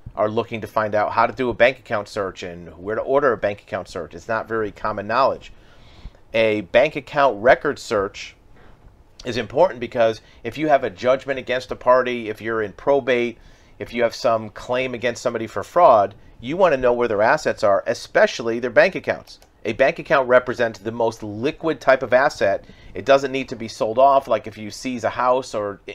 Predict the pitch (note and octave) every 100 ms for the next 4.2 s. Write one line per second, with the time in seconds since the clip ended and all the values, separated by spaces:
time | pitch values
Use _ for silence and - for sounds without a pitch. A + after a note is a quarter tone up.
0 | - A#2 B2 A2 A#2 A#2 - C3 C3+ B2+
1 | B2+ - - - - A2 A2 G#2+ G#2 -
2 | - _ - C3 B2+ B2+ - A#2+ A#2+ A#2
3 | A2 B2 A2+ D3 E3+ C#3 A2 G2+ G#2+ A2+
4 | G#2+